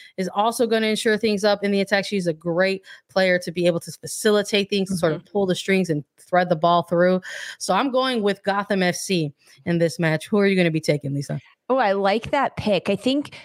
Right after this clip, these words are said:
Speaker 2: for North Carolina, the loss of Denise O'Sullivan, even Carolyn, the Brazilian international, n-,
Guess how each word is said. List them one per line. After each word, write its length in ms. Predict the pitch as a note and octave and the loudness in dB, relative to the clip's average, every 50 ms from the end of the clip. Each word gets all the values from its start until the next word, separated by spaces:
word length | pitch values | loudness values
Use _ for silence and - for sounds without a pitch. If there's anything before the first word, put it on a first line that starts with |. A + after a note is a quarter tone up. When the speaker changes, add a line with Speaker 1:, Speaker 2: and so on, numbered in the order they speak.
| - _ | -14 _
Speaker 2:
for 140 | - C#4 C4+ | -2 0 0
North 320 | A#3+ G#3+ G#3 A#3 G#3 - | 0 0 0 -2 -2 -2
Carolina, 580 | - B3 C4 B3+ A3+ G#3 G3 F#3+ F#3+ F#3 F3+ F3 | -2 0 0 2 2 2 2 2 2 2 0 0
the 140 | E3 F3+ | 2 0
loss 460 | E3+ E3 F3+ F3 E3+ F3+ F#3+ - - - | 0 2 2 2 2 0 0 -2 -4 -4
of 280 | - F3 F#3 F3+ E3+ E3 | 0 0 0 0 0 -2
Denise 340 | - F3+ F#3+ F3+ F3 - | -2 -2 -2 -2 -2 0
O'Sullivan, 500 | F#3+ F#3 E3+ - E3+ E3+ F3 E3+ E3+ E3 | 0 0 2 2 2 2 2 2 0 0
even 480 | D3+ C#3 E3+ F3+ G#3 G3+ F#3 E3+ D#3 - | -2 -4 -2 -2 0 0 0 -2 -2 -4
Carolyn, 480 | - - F#3 F#3 F3+ F3+ E3+ E3 E3 D#3+ | -2 0 0 2 2 2 0 -2 -2 -2
the 60 | D#3 | -4
Brazilian 640 | D#3 - E3 E3+ E3+ E3 F3 E3+ E3+ F3 E3+ E3+ D#3 | -4 -2 0 0 0 2 2 2 2 2 0 -2 -2
international, 760 | - D3+ E3 D#3+ D#3+ D3 C#3+ D#3+ - - F#3 F3+ F3 E3+ E3 - | -2 -2 -2 0 0 0 0 0 -2 -2 0 0 0 0 -2 -4
n-, 120 | D#3+ D#3 | -8 -8